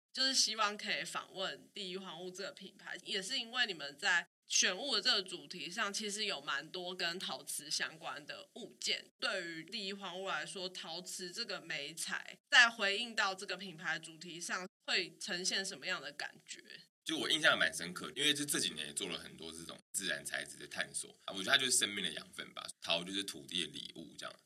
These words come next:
Speaker 2: 然后我就觉得所有材质真的都离不开土地，用着这样的器皿，然后再吃东西，然后我们吃完之后代谢、消化，最后面成长之后死亡，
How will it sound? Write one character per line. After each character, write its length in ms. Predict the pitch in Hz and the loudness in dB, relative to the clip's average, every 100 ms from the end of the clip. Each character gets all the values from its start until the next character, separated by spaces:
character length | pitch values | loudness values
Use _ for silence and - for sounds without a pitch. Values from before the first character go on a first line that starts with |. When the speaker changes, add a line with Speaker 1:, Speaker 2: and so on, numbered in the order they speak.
| _ _ _ | _ _ _
Speaker 2:
然 100 | - | 0
后 40 | 101 | 2
我 60 | |
就 100 | 107 | 2
觉 160 | 139 107 | 2 2
得 80 | 87 | 2
所 200 | 82 104 | 0 0
有 80 | 95 | 0
材 200 | - 76 | 0 -2
质 120 | 80 | -4
真 180 | 92 82 | -4 -2
的 80 | |
都 80 | 85 | -6
离 80 | 76 | -8
不 100 | 73 | -12
开 160 | - 76 | -6 -6
土 200 | - - - | -6 -16 -12
地， 160 | - - _ | -12 -12 _
用 200 | - 98 | -2 -2
着 160 | 87 71 | -2 -6
这 120 | 78 | 0
样 120 | 87 80 | 0 0
的 40 | |
器 240 | 73 - 87 | 0 0 -2
皿， 160 | - | -8
然 140 | - 73 | -14 -12
后 80 | |
再 180 | 73 82 | -2 0
吃 320 | - - 87 | 6 6 6
东 240 | 82 78 80 | 0 -6 -4
西， 220 | - 78 | -4 -2
然 140 | 78 | -4
后 80 | 87 | -4
我 40 | 90 | -2
们 60 | |
吃 220 | 76 - 85 | 0 0 0
完 180 | 78 | -2
之 120 | 71 80 | -2 -6
后 60 | |
代 280 | 78 78 - | 0 0 0
谢、 320 | - 85 76 | -6 -6 -4
消 260 | - 73 76 | 0 0 0
化， 280 | - 73 69 - _ | -4 -6 -6 -20 _
最 140 | - 92 | -8 -4
后 60 | |
面 180 | 90 90 | 0 0
成 240 | 85 78 73 | 0 -2 -4
长 200 | 76 73 | -6 -6
之 100 | 78 | -10
后 100 | 76 | -6
死 260 | 73 - - | -2 -2 -4
亡， 160 | 50 | -14